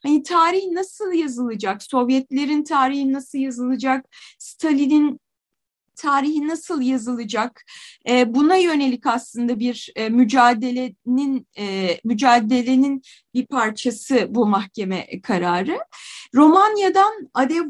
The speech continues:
Varol gazetesinden bir yorum var. Yorumcu, e, şöyle demiş, bu Memorial International, e, Sovyetlerdeki devlet suçlarını ortaya çıkarması konusuyla ilgili.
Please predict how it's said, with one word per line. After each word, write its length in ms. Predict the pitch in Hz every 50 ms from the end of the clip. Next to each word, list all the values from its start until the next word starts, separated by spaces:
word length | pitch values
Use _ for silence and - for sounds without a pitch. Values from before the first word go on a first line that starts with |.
| 247 220
Varol 400 | 294 349 381 415 403 349 240 -
gazetesinden 1000 | 233 254 285 269 247 294 269 - 302 269 269 - - 269 269 262 339 381 415 392 370
bir 100 | 370 359
yorum 440 | 320 330 339 339 359 381 370 339 262
var. 240 | 220 139 - - - _ - - - - - _ _
Yorumcu, 720 | 254 285 311 320 359 381 403 - - - 427 453 440 - - -
e, 180 | 240 285 294
şöyle 460 | 302 - - 381 381 392 370 370 277 247
demiş, 500 | 214 208 262 523 - - - - - _ _ - - - _ _
bu 240 | - 208 220 294 302
Memorial 600 | 277 302 294 285 302 294 302 285 294 262 - -
International, 1040 | 254 254 247 302 302 254 254 254 269 285 277 - - 262 247 233 226 226 - - -
e, 200 | 214 214 214 214
Sovyetlerdeki 1600 | 214 - 262 233 233 247 262 254 - 269 254 240 - - 233 247 233 233 233 247 214 254 247 - - - 349 339 302 - - -
devlet 460 | 208 220 247 240 233 247 262 262 - -
suçlarını 640 | - 220 - - 247 240 240 233 233 233 214 185
ortaya 320 | 220 254 240 - 254 233
çıkarması 800 | 220 - - - 269 220 220 220 220 226 240 - - - 226 214
konusuyla 580 | - - 220 214 226 220 - - 285 247 214 185
ilgili. 380 | 165 180 185 180 104 123 -